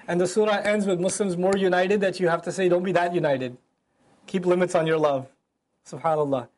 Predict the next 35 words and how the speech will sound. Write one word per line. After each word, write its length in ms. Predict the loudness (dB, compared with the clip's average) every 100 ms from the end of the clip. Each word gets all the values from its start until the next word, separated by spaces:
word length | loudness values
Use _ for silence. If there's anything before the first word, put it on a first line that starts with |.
| _ _
See 120 | 0
the 100 | 2
transformation 600 | 0 0 0 0 0 -2
from 120 | 0
beginning 320 | 2 2 2
to 140 | 0 0
end? 320 | 0 -2 -6 _ _ _ _ _
So 120 | 0
the 120 | 0
two 240 | 2 0 2
sides 420 | 2 2 2 0
of 80 | 0
the 80 |
Muslim 320 | -2 -2 -4 -2
community 480 | 0 0 0 2
are 120 | 0 2
shown 300 | 0 2 2
in 100 | 2
the 80 |
last 320 | 2 2 0 0
ayat, 280 | 2 2
and 100 | 0
the 80 | -4
two 180 | -4 -2
sides 220 | 0 2
of 120 | 0
the 60 | 0
personality 600 | -4 -4 0 2 2 0
of 120 | -2
the 80 | -2
Muslim 280 | -6 -6 -8
is 80 | -6
shown 320 | -4 -4 -6 _ _ _
in 80 | -4
the, 180 | -4